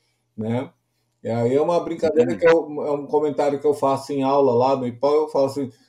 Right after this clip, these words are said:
Speaker 1: você aprende a jogar bola na pelada ou na final do campeonato?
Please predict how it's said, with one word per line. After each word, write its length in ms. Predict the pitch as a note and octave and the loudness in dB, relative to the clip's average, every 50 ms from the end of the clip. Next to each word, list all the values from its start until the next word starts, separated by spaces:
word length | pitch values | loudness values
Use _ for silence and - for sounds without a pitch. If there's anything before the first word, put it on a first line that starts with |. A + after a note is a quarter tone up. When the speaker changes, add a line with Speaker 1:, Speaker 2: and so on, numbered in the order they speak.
| _ _ | _ _
Speaker 1:
você 120 | _ C#3 | _ -2
aprende 340 | C3 B2+ - - E3 E3+ E3+ | -2 0 0 0 2 4 4
a 60 | E3+ D#3+ | 4 4
jogar 320 | D3 D#3+ D3+ D#3 D#3+ D3+ | 4 4 4 4 4 2
bola 340 | C#3 C3+ C#3 C#3 C3+ C#3 C3+ | 4 4 4 6 6 4 2
na 140 | C3+ C#3 C3+ | 0 -2 -2
pelada 560 | - D3+ C#3 C#3 C#3 C#3 D3+ G3 A3 A#3+ B3 | 0 2 2 4 4 4 4 6 6 6 6
ou 60 | A#3 | 6
na 140 | A#3 A3 G#3+ | 4 4 2
final 320 | G#3+ G#3 G3 F3 E3+ E3+ | 0 0 0 0 2 0
do 120 | E3 E3 - | 0 0 2
campeonato? 640 | D#3+ D#3 C3+ D3 D3 C#3+ C3 A#2+ A2+ G#2+ - _ | 0 0 2 2 0 0 0 -2 -4 -6 -10 _